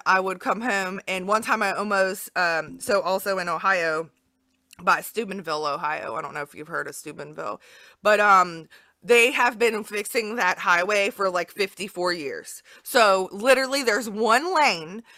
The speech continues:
and on Route seven, and there's a, the cement guardrail thingies 'cause they're doing construction for forever. And one day I woke up and I was headed right for that. And I looked up and I'm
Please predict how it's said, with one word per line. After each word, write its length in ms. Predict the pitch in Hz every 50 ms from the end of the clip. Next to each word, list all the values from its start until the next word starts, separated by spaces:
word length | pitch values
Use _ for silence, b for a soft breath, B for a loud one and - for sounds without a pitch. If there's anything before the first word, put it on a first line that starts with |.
| b b
and 380 | - 214 233 220 208 214 214 - _ -
on 240 | 208 214 214 220
Route 280 | 220 208 214 233 262 -
seven, 500 | - - 269 202 165 143 147 143 185 214 B B B B B
and 220 | 226 240 240 226
there's 300 | 226 220 214 233 269 196
a, 140 | 220 208 190 151 - _ 156
the 400 | 170 220 202 190 185 180 175 160 - - _ _ _ _ _ - 104 _
cement 600 | - - - 240 220 214 220 226 247 240 - 185
guardrail 640 | - 214 226 220 220 220 214 196 202 208 202 196 202 190
thingies 520 | 220 220 214 208 190 196 196 214 196 -
'cause 180 | - 285 240 196
they're 220 | 220 202 190 185
doing 500 | 160 165 170 170 220 220 226 214 202 208
construction 960 | - 262 190 190 196 - - - - 220 214 - - - - 185 160 156 160
for 240 | - 175 170 175 175
forever. 520 | - - 175 147 139 165 156 147 113 101 - B B B B B B -
And 220 | 208 214 220 214
one 520 | - 185 196 214 226 226 233 240 240 247
day 220 | 226 254 226 226 220
I 160 | 202 190 185
woke 320 | 196 196 202 214 220 - 247
up 160 | 208 190 -
and 140 | - 202 190
I 80 | 185 185
was 160 | 190 196 -
headed 320 | - 254 196 185 180 180
right 400 | 180 165 170 202 226 202 165 -
for 200 | - - 180 160 160
that. 260 | 151 151 156 - - _ _ _ _ _ _ _ _ _ _ _
And 120 | 190 214 220
I 100 | 214 214
looked 360 | 208 202 214 233 - - - 247
up 200 | 220 185 - -
and 140 | 202 208 202
I'm 180 | 190 202 190